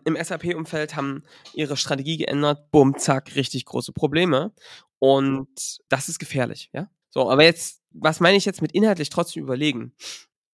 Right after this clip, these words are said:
Wenn du dir trotzdem mal klar wirst, dass wenn du im Vergleich zu jemandem, der sich breit aufstellst, dich wirklich inhaltlich mit einer Problemstellung oder mit einer, mit einem Use Case beschäftigst, ja, oder mit einem bestimmten Szenario in einer Nische,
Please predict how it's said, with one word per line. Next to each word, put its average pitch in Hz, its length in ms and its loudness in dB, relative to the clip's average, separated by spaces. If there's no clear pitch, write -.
Wenn 160 240 0
du 202 60 -2
dir 185 160 0
trotzdem 208 400 0
mal 180 320 0
klar 165 380 -2
wirst, 190 260 -8
dass 147 260 -6
wenn 151 260 -6
du 185 240 -10
im 147 100 -10
Vergleich 190 400 -4
zu - 100 -6
jemandem, 160 200 0
der 147 100 0
sich 139 160 -8
breit 165 240 2
aufstellst, - 640 -6
dich 147 180 -4
wirklich 208 320 0
inhaltlich 220 440 6
mit 160 180 -2
einer 180 200 4
Problemstellung 135 1000 2
oder 156 200 6
mit 143 240 0
einer, 139 640 0
mit 143 160 4
einem 143 180 6
Use 226 280 4
Case 165 260 0
beschäftigst, - 720 -6
ja, 170 180 -4
oder 156 300 -2
mit 151 260 -8
einem 143 320 0
bestimmten 180 600 0
Szenario 165 800 2
in 110 100 -4
einer 135 280 2
Nische, 147 540 0